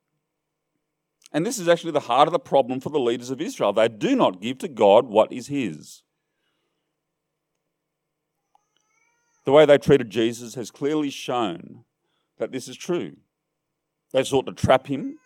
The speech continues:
They're plotting to murder him. They're desperately trying to protect their own power, their own influence, their own importance, and that has blinded them to the reality of who Jesus is and blinded them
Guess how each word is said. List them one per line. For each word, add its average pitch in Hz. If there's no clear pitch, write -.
They're 127
plotting 135
to 123
murder 123
him. 98
They're 120
desperately 156
trying 139
to 123
protect -
their 131
own 156
power, 131
their 131
own 151
influence, 113
their 139
own 165
importance, 139
and 131
that 156
has 160
blinded 131
them 98
to 151
the 135
reality 139
of 120
who 139
Jesus 120
is 110
and 120
blinded 135
them 101